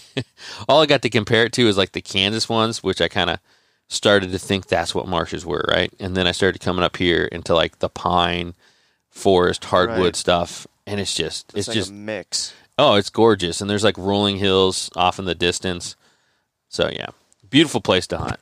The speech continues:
Speaker 1: And that's,
Speaker 2: Awesome
Speaker 1: you know,
Speaker 2: place.
Speaker 1: that's, that's part of it. We wanna get out in wild places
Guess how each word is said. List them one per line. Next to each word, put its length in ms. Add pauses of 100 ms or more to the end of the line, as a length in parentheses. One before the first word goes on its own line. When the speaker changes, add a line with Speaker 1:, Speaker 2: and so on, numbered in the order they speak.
Speaker 1:
And 80
that's, 280
Speaker 2:
Awesome 120
Speaker 1:
you 60
know, 180
Speaker 2:
place. 440 (180)
Speaker 1:
that's, 240
that's 260
part 260
of 100
it. 80
We 120
wanna 180
get 160
out 240
in 140
wild 340
places 540